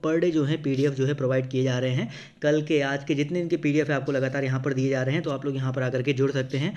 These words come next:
और अगर आपने अभी तक हमें Instagram पे फॉलो नहीं किया तो आप लोग वहाँ पे भी हमको फॉलो कर सकते हैं। तो चलिए स्टार्ट करते हैं आज की क्लास को। तो दो सौ इकसठ क्वेश्चन तक ज्योग्राफी हो चुका है, दो सौ बासठ क्वेश्चन जिस, क्वेश्चन से हम लोग आप यहाँ पर स्टार्ट करने वाले हैं। आप लोग को अगर आवाज़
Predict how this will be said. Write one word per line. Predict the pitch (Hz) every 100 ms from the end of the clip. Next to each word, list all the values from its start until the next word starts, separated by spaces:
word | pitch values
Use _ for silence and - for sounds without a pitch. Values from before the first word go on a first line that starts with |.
| - - -
और | 131
अगर | 135
आपने | 151 156 156
अभी | 147
तक | 151
हमें | 143 147
Instagram | 139 143 135 135
पे |
फॉलो | 131 127 131
नहीं | 131
किया | 135 139
तो | 135
आप | 127
लोग | 135
वहाँ | 123 127
पे | 131
भी | 135
हमको | 131 139
फॉलो | 135 123 143 240 - - - -
कर | 147
सकते | 135 127 127
हैं। | 120
तो |
चलिए | 127 156
स्टार्ट | 165 156 156
करते | 160 156
हैं | 160
आज | 143
की | 139
क्लास | 139 131 131
को। | 151 208 - - -
तो | 135
दो | 156
सौ | 156
इकसठ | 185 196 170
क्वेश्चन | 156 170
तक | 160
ज्योग्राफी | 147 139 139 135
हो | 156 139
चुका | 143 147 139
है, | 170 196 - - 135
दो | 151
सौ | 147 147
बासठ | 131 131 131 -
क्वेश्चन | 156 147 151
जिस, | 143 - - - -
क्वेश्चन | 147 139 156
से | 156
हम |
लोग | 151 151
आप | 139
यहाँ | 143 135 139
पर | 143
स्टार्ट | 131 139 127
करने | 127 123
वाले | 117 123
हैं। |
आप | 131
लोग | 151 156
को | 170
अगर | 147 165
आवाज़ | 156 131 131 147